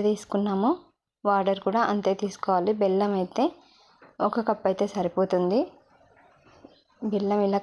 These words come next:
కరిగిన తర్వాత, కరిగితే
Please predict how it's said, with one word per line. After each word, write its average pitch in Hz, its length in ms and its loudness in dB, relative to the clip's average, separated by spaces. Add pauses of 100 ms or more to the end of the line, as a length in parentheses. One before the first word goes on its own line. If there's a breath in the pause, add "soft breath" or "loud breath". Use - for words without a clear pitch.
కరిగిన 185 360 0
తర్వాత, 180 300 0 (3000)
కరిగితే 202 340 -2